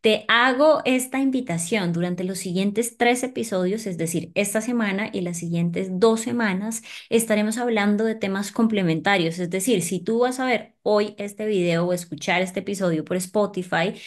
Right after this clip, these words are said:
la idea es que sigas de manera muy atenta y concatenada los siguientes episodios. Estos tres episodios abordarán las siguientes temáticas: cómo pensar bien, cómo aprender el arte de pensar bien,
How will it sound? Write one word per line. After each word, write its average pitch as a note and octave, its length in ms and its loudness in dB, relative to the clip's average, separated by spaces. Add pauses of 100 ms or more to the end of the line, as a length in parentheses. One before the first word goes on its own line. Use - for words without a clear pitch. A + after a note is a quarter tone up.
(140)
la G3+ 140 2
idea F3+ 360 4
es G3+ 180 0
que A3+ 180 4
sigas A#3 640 0
de G#3 40 -4
manera F#3 300 -2
muy A#3 400 6
atenta A#3+ 540 0
y G#3 80 -8
concatenada A#3+ 720 -2
los A3 140 -4
siguientes F3 500 -2
episodios. F#3 840 0 (500)
Estos C#4+ 340 0
tres C4 200 -2
episodios A3 720 0 (100)
abordarán E3+ 800 2 (260)
las F#3+ 160 0
siguientes F3 460 2
temáticas: E3 680 -4
cómo G#3 320 4
pensar F3 500 0
bien, E3 340 2
cómo E3+ 220 -4
aprender F3 380 -2
el F3 140 2
arte F#3+ 300 0
de F#3 100 -4
pensar E3+ 460 -4
bien, E3+ 340 0